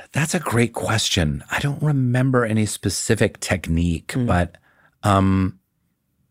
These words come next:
Speaker 1: I, I think that it's, I, I talk about in the book how, you know, America is so, uh, bifurcated, you know,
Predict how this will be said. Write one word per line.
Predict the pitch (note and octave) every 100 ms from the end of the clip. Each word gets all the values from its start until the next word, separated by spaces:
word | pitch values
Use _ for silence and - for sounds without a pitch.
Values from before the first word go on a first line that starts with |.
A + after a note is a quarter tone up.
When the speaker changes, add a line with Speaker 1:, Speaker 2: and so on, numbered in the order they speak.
| _ _ _ _ _ _ -
Speaker 1:
I, | A2+ A#2 -
I | A#2+
think | - D3 D#3
that | C3 A2+ G#2+ G2 - - - _ _ _ _
it's, | A#2 G#2 - -
I, | G#2+ -
I | A#2
talk | D3+ F#3
about | E3
in | B2+
the | G#2
book | G#2 G2+
how, | G2+ F#2+ F2 - - _ _ _ _ _ -
you | A#2
know, | G#2 G2
America | A2 A2+ C3 B2+ A2+ G2+
is | G2+ F2+
so, | - G#2 G2+ G2 F#2+ -
uh, | F#2 F2 E2 E2+ -
bifurcated, | F#2 G2 - E2 - F2 D2+ C#2+ -
you | E2+
know, | D#2+ D#2